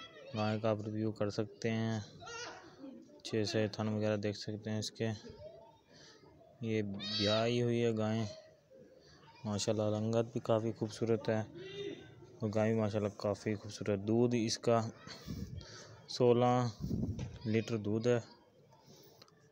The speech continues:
देख सकते हैं। ये इसका बच्चा है माशाल्लाह, काफ़ी खूबसूरत बच्चा भी, आला नस्ल का है ये भी बहुत ही माशाल्लाह।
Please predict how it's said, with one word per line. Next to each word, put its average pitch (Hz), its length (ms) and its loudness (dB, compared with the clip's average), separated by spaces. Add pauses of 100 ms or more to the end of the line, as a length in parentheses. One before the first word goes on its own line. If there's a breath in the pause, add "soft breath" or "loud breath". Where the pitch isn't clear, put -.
(240)
देख 104 140 0
सकते - 280 -6
हैं। 107 160 4
ये 117 200 8
इसका 107 220 0
बच्चा 104 360 2
है 107 100 -2 (400 loud breath)
माशाल्लाह, 104 360 -2
काफ़ी 104 280 -8
खूबसूरत 110 440 -4
बच्चा 107 300 0
भी, 110 140 -2 (1600)
आला 131 260 4
नस्ल 117 300 4
का 113 140 2
है 110 120 6
ये 110 120 6
भी 110 180 4
बहुत 107 640 0
ही 110 80 0
माशाल्लाह। 104 640 0